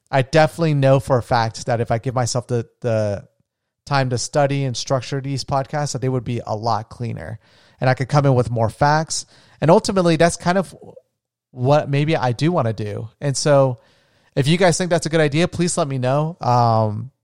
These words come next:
but it is something maybe I wanna entertain for the month of July, is trying to do something like that. Just give, like, pick four different subjects that I wanna talk about, and maybe say, you know, the first week this, and then all the way down to the last week. And so that's an idea.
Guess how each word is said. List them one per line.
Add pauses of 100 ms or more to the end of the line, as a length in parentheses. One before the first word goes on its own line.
(180)
but
it
is
something
maybe
I
wanna
entertain
for
the
month
of
July,
is
trying
to
do
something
like
that. (500)
Just
give,
like, (220)
pick
four
different
subjects
that
I
wanna
talk
about,
and
maybe
say, (380)
you
know,
the
first
week
this, (140)
and
then
all
the
way
down
to
the
last
week. (840)
And
so
that's
an
idea.